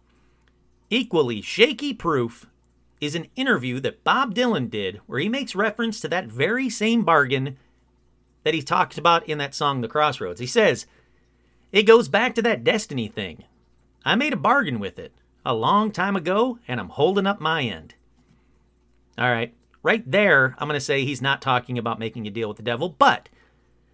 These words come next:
the interview, the interviewer says, "What was your bargain?" Dylan says, "To get where I am now."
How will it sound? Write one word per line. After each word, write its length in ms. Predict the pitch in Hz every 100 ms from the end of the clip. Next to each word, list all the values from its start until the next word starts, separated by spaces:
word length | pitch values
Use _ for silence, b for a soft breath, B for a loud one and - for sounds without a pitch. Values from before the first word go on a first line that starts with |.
| _
the 160 | 127 214
interview, 420 | 302 240 202 147 -
the 100 | 143
interviewer 540 | - 247 269 175 151 127
says, 440 | 131 101 80 - _ _ _ _ _ _ _ -
"What 180 | 139
was 160 | 147 123
your 80 | 127
bargain?" 460 | 120 208 127 73 _ _ _ _ _ _ _ _ _ _ _ -
Dylan 240 | 214 226
says, 380 | 208 170 160 131 - _ _
"To 120 | - 139
get 280 | 170 254
where 200 | 202 208
I 120 | 185 170
am 300 | 170 170 123
now." 400 | 117 85 -